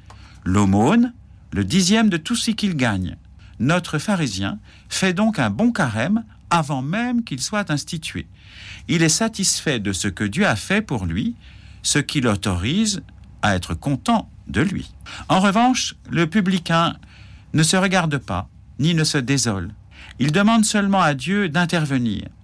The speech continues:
Montre-toi favorable, à partir de l'état dans lequel il se trouve. Je suis pécheur. »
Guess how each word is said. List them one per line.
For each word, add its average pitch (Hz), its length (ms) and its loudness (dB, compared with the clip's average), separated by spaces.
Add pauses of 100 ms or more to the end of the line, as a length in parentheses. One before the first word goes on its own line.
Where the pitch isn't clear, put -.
(320)
Montre-toi 180 560 0
favorable, 127 580 -2 (180)
à 180 120 2
partir 220 440 -6
de 147 120 -8
l'état 185 400 -4
dans 156 120 -2
lequel 185 420 -2
il 147 100 -2
se - 120 -2
trouve. 131 520 -8 (420)
Je 110 260 0
suis 131 360 -2
pécheur. » 95 560 -4